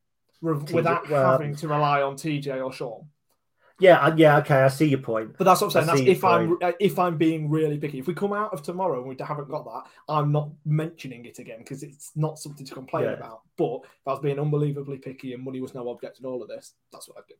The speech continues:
Speaker 2: Perfect. Uh, basically in a perfect world
Speaker 1: Yeah,
Speaker 2: kind of
Speaker 1: exactly.
Speaker 2: thing. Yeah, okay, I can get that. I mean, definitely, I think a wide forward would be
Speaker 1: Mm-hmm.
Speaker 2: beneficial.
Speaker 1: Yeah.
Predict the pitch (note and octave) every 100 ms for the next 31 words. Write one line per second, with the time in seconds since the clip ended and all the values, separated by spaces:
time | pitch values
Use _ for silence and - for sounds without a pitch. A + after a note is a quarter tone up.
0 | _ _ _ - B2+ A2 A2+ A2+ - C#3+
1 | B2+ A#2+ A2 A2 A2 A2 G#2+ A2 G#2+ G#2
2 | G#2+ G2+ G2 - - B2 A#2 A#2+ G#2 G#2
3 | - G#2 - - C3+ A#2+ A#2 G#2 - G#2
4 | G#2+ G2+ D#2 F#2 - - - - D3+ D3
5 | E3 D3+ C#3 B2+ B2+ - A#2 A#2+ A#2+ A#2
6 | A2+ - A#2+ A2 A2 A2 G#2+ - A2 G#2
7 | - F3 D3 C#3 C#3+ - _ _ _ _
8 | C#3+ C3+ D3+ A2 - G2+ - G#2 - -
9 | - - - D3